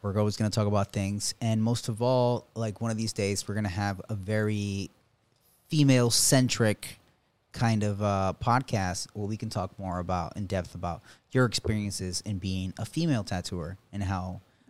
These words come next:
um, how you guys can speak to tattooers that, you know, you guys have experience, you know? And I think that, like, a lot of people that are gonna hear this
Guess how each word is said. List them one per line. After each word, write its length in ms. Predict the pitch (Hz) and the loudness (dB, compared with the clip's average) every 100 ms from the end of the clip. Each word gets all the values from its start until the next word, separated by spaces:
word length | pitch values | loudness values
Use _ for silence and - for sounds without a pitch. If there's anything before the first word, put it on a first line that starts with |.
| - | -6
um, 640 | 98 95 92 87 87 76 - _ _ _ _ _ _ - | -2 -2 -2 -6 -10 -12 -16 _ _ _ _ _ _ -2
how 100 | 131 | 2
you 100 | 123 | 4
guys 200 | 117 - | 2 0
can 320 | 117 107 - | -2 -2 -4
speak 300 | - 131 117 | -6 -4 -2
to 180 | - 117 | -2 -4
tattooers 500 | 120 113 - 117 113 | -2 -2 -2 -4 -2
that, 160 | 120 | -4
you 60 | 143 | -2
know, 180 | 117 104 | -4 -2
you 100 | 107 | 2
guys 180 | 135 127 | 2 2
have 120 | 110 | -2
experience, 600 | - 113 113 90 - - | -4 -2 -2 -4 -8 -6
you 80 | 98 | -2
know? 140 | 104 | 0
And 80 | 107 | -2
I 40 | |
think 260 | 98 110 - | -2 -6 -4
that, 180 | 107 104 | -2 0
like, 240 | 101 98 | -2 -2
a 60 | 107 | -2
lot 140 | 107 | 0
of 60 | 110 | 0
people 200 | 113 104 | -2 -2
that 100 | 98 | -2
are 80 | 95 | -2
gonna 180 | 104 95 | -4 -4
hear 240 | 101 107 | 0 2
this 300 | 107 104 - | 2 2 0